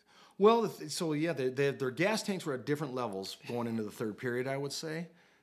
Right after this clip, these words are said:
And Cash ended up getting three takedowns in the third period and winning the match ten and nine.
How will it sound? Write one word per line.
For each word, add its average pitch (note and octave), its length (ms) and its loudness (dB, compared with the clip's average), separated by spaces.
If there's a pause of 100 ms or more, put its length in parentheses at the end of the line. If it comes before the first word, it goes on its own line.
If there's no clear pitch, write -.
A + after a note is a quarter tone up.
(100)
And A#2+ 140 -6
Cash F3 320 -2
ended D#3+ 140 -4
up C3 80 -8
getting C#3 220 -4
three C#3 200 -6
takedowns C3 600 -4
in A#2 80 -8
the A2+ 80 -6
third B2 260 -6
period A#2 460 -4 (1080)
and A#2+ 840 -2
winning C#3 280 -2
the B2 60 -4
match A#2 760 -6 (840)
ten C3+ 160 -8
and C3 100 -4
nine. C3+ 280 -8